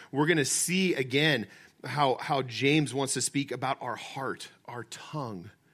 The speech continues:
our ability to care for others, and how that exemplifies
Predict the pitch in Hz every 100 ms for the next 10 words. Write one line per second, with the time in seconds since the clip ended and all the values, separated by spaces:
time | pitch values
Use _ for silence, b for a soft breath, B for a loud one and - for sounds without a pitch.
0 | b b b 127 120 135 156 156 139 123
1 | - 143 151 - 131 135 139 131 110 107
2 | 131 151 135 151 160 143 160 151 127 107
3 | 151 160 185 151 139 110 110